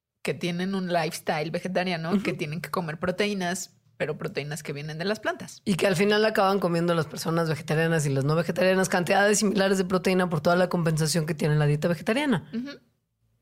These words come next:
Speaker 1: Así es.
Speaker 2: Es lo mismo con los pandas. <laughs> Y es bien interesante porque esto además puede ayudarnos a explicar algunas cosas que quizá de otra forma no entenderíamos de la biología del pandita.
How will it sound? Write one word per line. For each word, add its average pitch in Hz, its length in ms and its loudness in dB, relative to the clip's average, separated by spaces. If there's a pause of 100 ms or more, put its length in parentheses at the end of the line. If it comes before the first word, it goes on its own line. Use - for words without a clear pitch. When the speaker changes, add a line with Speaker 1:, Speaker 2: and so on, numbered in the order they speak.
(280)
Speaker 1:
Así 175 220 -8
es. - 200 -16 (120)
Speaker 2:
Es 170 180 4
lo 170 100 4
mismo 160 300 2
con 151 160 2
los 151 100 2
pandas. 190 680 0
<laughs> - 40 -12 (560)
Y 226 140 4
es 269 80 2
bien 302 160 4
interesante 269 460 2
porque 202 300 2
esto 202 420 2
además 165 440 2 (160)
puede 170 200 4
ayudarnos 170 440 4
a - 20 2
explicar 170 480 0 (220)
algunas 175 400 0
cosas 175 240 2
que 175 100 -10
quizá 160 280 0
de 165 60 6
otra 165 160 2
forma 165 280 0
no 165 100 0
entenderíamos 151 560 2
de 147 80 2
la 139 80 2
biología 139 320 -2
del 151 100 0
pandita. 185 500 0